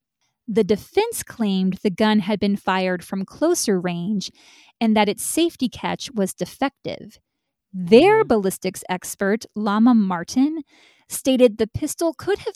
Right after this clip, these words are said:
Speaker 1: been fired without the trigger being pulled.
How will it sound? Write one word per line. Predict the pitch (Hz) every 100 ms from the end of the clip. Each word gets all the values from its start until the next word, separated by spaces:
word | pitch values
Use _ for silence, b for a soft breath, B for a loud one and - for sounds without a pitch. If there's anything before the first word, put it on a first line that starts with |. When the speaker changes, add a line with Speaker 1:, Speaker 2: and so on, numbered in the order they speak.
| -
Speaker 1:
been | 233
fired | 208 214 185 180 175 196
without | 185 196 175
the | 202
trigger | - 196 190
being | 185 180 175
pulled. | - 175 170 175 208